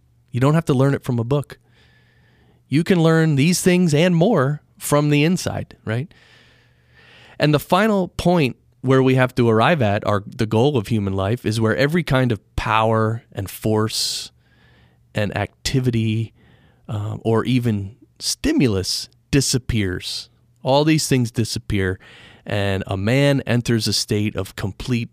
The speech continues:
negation. Now, negation is,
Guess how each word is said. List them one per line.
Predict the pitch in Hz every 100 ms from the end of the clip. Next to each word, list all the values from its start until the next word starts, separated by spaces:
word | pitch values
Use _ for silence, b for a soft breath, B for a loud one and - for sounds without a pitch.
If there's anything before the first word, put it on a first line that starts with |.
| _
negation. | 107 101 113 98 104 - - 65 - _ _ _ _ _ _ _ _ _ _ _ _ _ _ _ _ _ -
Now, | 123
negation | 120 117 127 131 127 135 127 123 b b b b b b b b _ _ _ 135
is, | 120 98 -